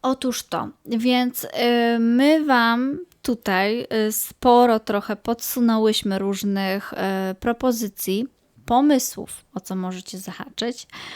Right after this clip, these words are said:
ym, do czego możecie powrócić,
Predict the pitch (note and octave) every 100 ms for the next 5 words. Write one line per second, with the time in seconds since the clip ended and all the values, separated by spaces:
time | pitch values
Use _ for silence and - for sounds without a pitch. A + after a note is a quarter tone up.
0 | - - - - A3 A3 G#3+ G#3+ G#3 A3
1 | A#3+ A#3 A3 G#3 A3+ - - - F#3 F#3
2 | F3+ - A#3 C4 -